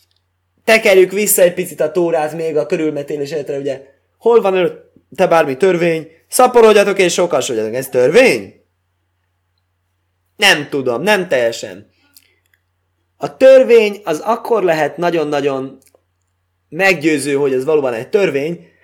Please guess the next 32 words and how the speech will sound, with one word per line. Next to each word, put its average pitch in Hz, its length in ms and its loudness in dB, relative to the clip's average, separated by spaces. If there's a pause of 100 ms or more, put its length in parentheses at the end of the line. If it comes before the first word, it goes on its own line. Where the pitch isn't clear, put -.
(140)
amikor 156 300 -6
úgy 262 360 -2
áll, 196 180 6
hogy 170 140 4
légy 190 200 4
szíves, 160 260 0
csináljátok 143 600 -2
ezt, 139 180 -4
kedves 123 360 -2
zsidók. 110 520 -10 (300)
Mondta 202 420 2
a 175 60 6
örökkévaló 175 440 2
Mózesnek, 147 440 -2
mondván 196 380 2
beszélj 180 320 0
Izrael 156 260 0
fiaihoz, 185 300 4
hogy 165 120 -8
mindig 160 220 -4
ezt 139 140 -2
csinálják. 101 680 -12 (440)
Ha 262 100 0
ezzel 226 440 4
kezdjük, 214 360 0
az 214 100 -2
tutira 185 360 0
tudom, 151 220 0
hogy 143 120 -4
az 135 120 -2
egy 131 160 -4
törvény. 104 640 -8